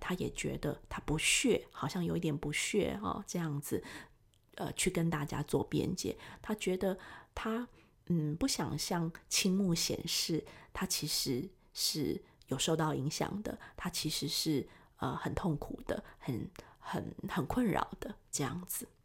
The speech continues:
所以他就变成他卡，卡在那一边，他什么都不能做，只能沉默的忍耐，哈，这样子。所以他就一直在想，在半年就结束了，他就可以，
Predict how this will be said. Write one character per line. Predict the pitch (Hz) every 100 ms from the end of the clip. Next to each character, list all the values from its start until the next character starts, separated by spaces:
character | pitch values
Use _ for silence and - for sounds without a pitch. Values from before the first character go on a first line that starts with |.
| _ _ _ _ _ _ _ _ - -
所 | -
以 | 285 247 - - - - - - - - _
他 | - 226
就 | 240
变 | 240 220
成 | 208 175
他 | 175 185
卡， | - 165 -
卡 | - - 135
在 | - 180
那 | 170 165
一 | 160
边， | 160 175 -
他 | 185 185
什 | - 165
么 | 160
都 | 165
不 | 160 165
能 | 156 - 156
做， | - 160 - - -
只 | - 165
能 | 160 160 165 - - -
沉 | - - 160
默 | 160 165 165 156 226 226
的 | 156 - - -
忍 | 156 120 170
耐， | 160 147 - - -
哈， | - - 214
这 | -
样 | - -
子。 | -
所 | 220 226
以 |
他 | 220 208
就 | -
一 | 226
直 | -
在 | 175 190
想， | 175 - 170 - - - - -
在 | 190
半 | 185 165 170
年 | 151 143 151
就 | 165
结 | 165 147
束 | - - 170 160
了， | - - 220
他 | - 156
就 | 165
可 | 165 - 147
以， | 151 143